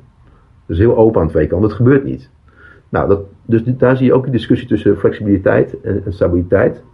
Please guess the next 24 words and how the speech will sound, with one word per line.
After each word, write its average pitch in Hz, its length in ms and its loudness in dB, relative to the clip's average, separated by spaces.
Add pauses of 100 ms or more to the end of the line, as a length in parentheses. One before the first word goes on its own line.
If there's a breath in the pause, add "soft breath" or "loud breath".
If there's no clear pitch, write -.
Veranderen 92 460 0
en - 60 -6
stabiliteit. 85 600 -2 (840 soft breath)
Die 101 120 -4
moeten 131 200 2
we 131 80 4
allemaal 131 220 4
op 113 100 -6
nieuwe 156 220 4
manieren 131 380 4
gaan 104 160 0
vormgeven 117 500 2
vanuit 113 280 -2
openheid 131 380 2
en 104 80 -4
transparantie. 101 760 -2
Dat - 100 -10
is - 60 -20
totaal 165 360 0
anders 110 200 -2
dan 104 100 -2
twintig 101 220 -4
jaar 92 160 -2
geleden. - 320 -4